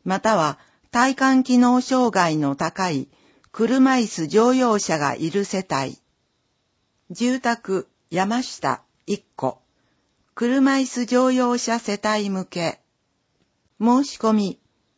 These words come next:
十月二十日月曜日から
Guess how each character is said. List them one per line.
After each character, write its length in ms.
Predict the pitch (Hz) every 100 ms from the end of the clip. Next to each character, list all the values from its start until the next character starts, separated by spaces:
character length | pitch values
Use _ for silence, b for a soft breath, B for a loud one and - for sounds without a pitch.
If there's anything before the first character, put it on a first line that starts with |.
| _ -
十 300 | 170 247 277
月 320 | 269 - 240
二 160 | 233
十 100 | -
日 180 | - 214
月 360 | 196 196 - 269
曜 200 | 277 247
日 140 | 165
か 160 | 156 147
ら 220 | 131